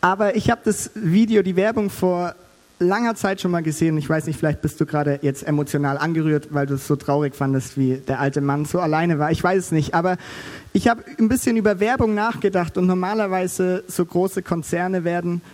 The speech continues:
wenn sie Werbung schalten, dann überlegen sie immer, was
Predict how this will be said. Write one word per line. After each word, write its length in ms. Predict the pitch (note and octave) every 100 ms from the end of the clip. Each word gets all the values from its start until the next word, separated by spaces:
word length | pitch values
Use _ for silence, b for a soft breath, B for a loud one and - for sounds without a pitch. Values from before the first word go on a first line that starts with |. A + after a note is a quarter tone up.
| -
wenn 120 | E3
sie 160 | E3+ E3
Werbung 380 | G#3 G#3 F#3+ -
schalten, 640 | F3+ - F3+ F#3+ F#3 F3
dann 260 | E3+ D#3+ E3
überlegen 440 | F#3 F3+ G3 G#3+ G3+
sie 160 | G3+
immer, 200 | F#3+ F3+
was 260 | F#3+ -